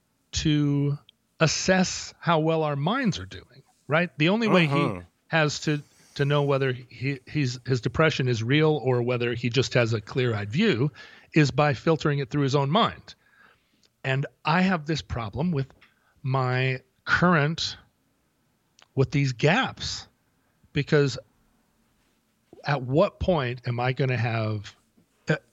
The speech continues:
Speaker 1: like, I'm going to a sleep study on Thursday.
Speaker 2: Oh, cool.
Speaker 1: To try and address the sleep.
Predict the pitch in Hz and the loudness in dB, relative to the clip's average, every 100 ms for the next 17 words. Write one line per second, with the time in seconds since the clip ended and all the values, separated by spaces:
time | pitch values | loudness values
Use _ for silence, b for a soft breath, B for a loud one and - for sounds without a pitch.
0 | - 147 139 - _ _ _ _ _ _ | -2 0 0 -4 _ _ _ _ _ _
1 | _ _ _ _ _ _ _ - 226 226 | _ _ _ _ _ _ _ 0 0 4
2 | 233 - 135 - 139 156 - 147 151 147 | 2 4 2 0 -2 -4 0 0 2 -2
3 | 143 147 147 - 151 - _ _ _ b | -2 -4 -6 -8 -14 -18 _ _ _ b
4 | b b - 190 - 196 165 - - - | b b -2 -2 -2 -4 -4 -6 -8 0
5 | 143 135 123 120 110 - - 92 - - | 2 2 2 0 -2 -6 -14 -16 -20 -20